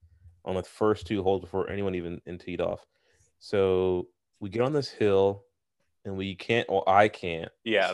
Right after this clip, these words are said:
Speaker 2: I, I was gonna
Speaker 1: Yeah.
Speaker 2: say, do you wanna talk about that? <laughs>
Speaker 1: Yeah, so I can't, you know, I'm on, on the shorter side. I'm average, you know, uh, height. And, you know, Madison's, like, six two, six three, whatever.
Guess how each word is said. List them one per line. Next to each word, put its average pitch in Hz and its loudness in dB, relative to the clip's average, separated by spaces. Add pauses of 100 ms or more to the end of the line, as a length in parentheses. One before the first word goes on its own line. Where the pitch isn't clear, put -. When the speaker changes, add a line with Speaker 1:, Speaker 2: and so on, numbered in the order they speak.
Speaker 2:
I, 113 4
I 117 6
was 113 -4
gonna 113 2
Speaker 1:
Yeah. 113 2
Speaker 2:
say, 107 0
do 104 -4
you 104 -2
wanna 110 -2
talk 104 2
about 110 0
that? 127 4
<laughs> - -18 (180)
Speaker 1:
Yeah, 113 8
so 110 4
I 131 10
can't, 123 2
you 113 0
know, 107 4
I'm 107 4
on, 104 -2
on 98 0
the 98 0
shorter 98 0
side. 92 4
I'm 90 0
average, 87 -2
you 90 -10
know, 85 -8 (480)
uh, 82 -4
height. 82 -2 (680)
And, 90 -6
you 85 -4
know, 85 -4
Madison's, 82 -6
like, 78 -10
six - -12
two, 85 -6
six - -14
three, 82 -8
whatever. 82 -6